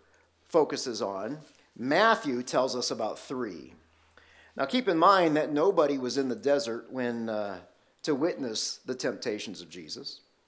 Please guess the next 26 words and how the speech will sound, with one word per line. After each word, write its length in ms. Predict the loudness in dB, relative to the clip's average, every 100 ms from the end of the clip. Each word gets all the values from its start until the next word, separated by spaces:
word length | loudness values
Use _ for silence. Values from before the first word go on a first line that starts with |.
| _ _ _ _ _ _ _ _ _ _
So 140 | -6
these 200 | -2 0
temptations 720 | 4 4 4 4 4 2 0 0
were 120 | 2
the 100 | 4
ones 280 | 4 2 0
that 200 | -2 0
Jesus 680 | 0 2 0 -2 0 -2 0
shared 560 | 0 2 2 2 0
with 140 | -2 0
his 220 | 0 0
apostles. 840 | -4 -4 0 0 -2 -4 -8 -10 -12 -20 -20 -20 -20 -20 _ _ -20 -20 _ _ _
Now, 100 | -2
Scripture 360 | 2 2 4 6
doesn't 240 | 4 6
say 200 | 4 6
how 140 | 6 6
many 260 | 6 4
other 220 | 4 2
temptations 640 | 2 0 2 0 0 -2 -2
they 140 | -2
were 440 | 0 2 6 6 6
or 160 | 4
what 300 | 6 4 4
they 140 | 0 0
were, 400 | -2 -4 -6